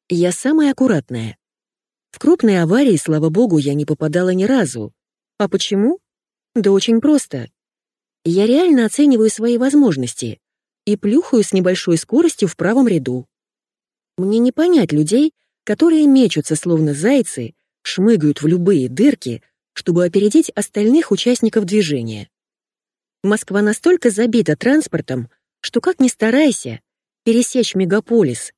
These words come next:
из конца в конец за десять минут не получится. А еще мне делается очень страшно,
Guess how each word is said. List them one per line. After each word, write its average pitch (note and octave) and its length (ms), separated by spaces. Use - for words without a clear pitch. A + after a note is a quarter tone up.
из F3+ 100
конца F#3+ 380
в - 60
конец F#3+ 420
за F#3 200
десять F3 360
минут D#3 400
не B3 100
получится. C4+ 760
А F3+ 100
еще F3+ 280
мне A3+ 180
делается F#3 520
очень E3 320
страшно, C#3+ 720